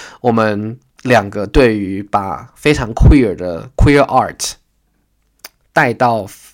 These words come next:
非 queer space 表演的这个感想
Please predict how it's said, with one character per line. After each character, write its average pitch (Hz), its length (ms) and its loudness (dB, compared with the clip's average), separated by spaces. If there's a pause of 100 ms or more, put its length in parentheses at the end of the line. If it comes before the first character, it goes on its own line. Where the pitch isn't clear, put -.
(1040)
非 135 320 0
queer 127 340 -2
space - 540 -8 (1300)
表 104 240 -4
演 104 180 -6 (260)
的 92 300 -4
这 - 120 -8
个 98 340 -6 (1160)
感 110 220 -2
想 135 240 -4